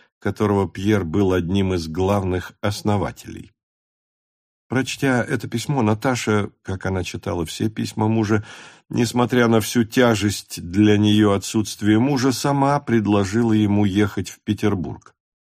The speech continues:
Всему, что было умственным, отвлеченным делом мужа, она приписывала, не понимая его, огромную важность и постоянно находилась в страхе быть помехой в этой деятельности ее мужа.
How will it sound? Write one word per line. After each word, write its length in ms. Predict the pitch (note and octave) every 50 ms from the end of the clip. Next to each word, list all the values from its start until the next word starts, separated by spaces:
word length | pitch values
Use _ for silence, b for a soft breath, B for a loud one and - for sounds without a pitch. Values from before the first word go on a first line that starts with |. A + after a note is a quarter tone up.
| _ _ _
Всему, 340 | - - D3 D#3 F3 E3+
что 180 | D#3+ - - D3+
было 380 | C#3 D3 D#3 D3+ D3 C#3+ - - _ -
умственным, 1080 | E3 F3+ F#3 F3+ D#3+ - - - - F#2+ F#2 F#2 F#2 F#2+ F#2 F#2 F#2 F#2 F2 F2 - _
отвлеченным 960 | - A2 G#2+ - G2 G#2 A2 A2 - - - D3+ D3 A#2+ G#2 G2 G2 G2 G2 F#2
делом 320 | G2 B2 B2 A2+ A2 G#2+
мужа, 560 | A2+ B2 C#3+ E3 F3 D#3 A#2+ B2 A#2 A2 G#2+ b b b _ _ _ _ _
она 280 | A2 A#2+ A#2+ A#2 A#2
приписывала, 1000 | A2 - - G#2+ A2+ A2 A2+ A2+ C3+ B2 A2 - G#2+ G2 G2+ G2+ F#2+ F#2 F2+ F2 B B B B B B B _
не 260 | - - - B2 B2
понимая 520 | - - A2 G2 G2 F2+ E2 D#2+ D#2+ F2 G2
его, 440 | A2 A#2 B2 A#2+ B2+ C3+ C3 B2 B B B B B B
огромную 760 | - G2 G#2 F2+ G#2 A#2 C#3 E3 D#3 D3 C#3+ C3+ C3+ C3 A#2
важность 680 | F#2+ D#2 G2 B2 C#3 C3+ A#2 G2 D#2+ D2+ C#2+ - - -
и 40 | F2
постоянно 640 | - G2+ - - F#2 F#2 G2 A2 B2 B2+ B2+ B2
находилась 720 | A#2+ A#2 G#2+ - G2+ F#2 F2 G2+ A2 G#2+ G2+ G2+ - - b b b b b b b b _
в 120 | - -
страхе 560 | - - - - G2+ G#2 A2 G#2+ G#2 - G2+
быть 340 | F#2 E2+ G2+ G#2 G2+ - -
помехой 600 | - F#2+ F#2 F2+ F2+ G#2+ A#2 A2 - - F#2 F2+
в 80 | F2 F#2
этой 280 | G2 F#2 - F#2 F#2
деятельности 920 | F2 D2+ D#2 G2 G2 F#2 F2+ D#2 - F#2 F2+ F2+ F2 F2 E2 - - - F#2+
ее 440 | F2+ E2+ F2 F2+ F#2 F2+ F2+ F#2 F2+
мужа. 500 | F2+ F2+ F2+ F2+ E2+ D2 - - - -